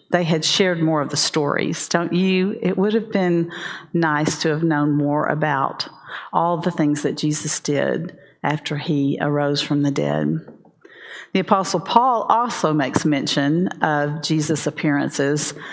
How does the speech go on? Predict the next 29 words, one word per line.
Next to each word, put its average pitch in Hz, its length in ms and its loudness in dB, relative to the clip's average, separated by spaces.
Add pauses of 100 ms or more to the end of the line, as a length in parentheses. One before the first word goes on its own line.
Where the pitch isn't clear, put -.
(480)
He 185 100 0
says, 180 300 4
"For 214 200 2
I 240 100 2
handed 285 460 4
on 233 200 2
to 214 140 0
you 190 440 4
as 175 260 2
of 170 100 0
first 180 380 0
importance 156 680 0
what 165 220 2
I 165 220 2
in 185 60 2
turn 151 280 2
had 160 220 0
received, - 720 -2 (220)
that 208 140 0
Christ 226 380 2
died 226 380 2
for 214 180 2
our 196 120 2
sins 170 520 2
in 160 100 2
accordance 160 520 0
with 165 160 -2
the 165 60 -2
Scriptures, - 760 -2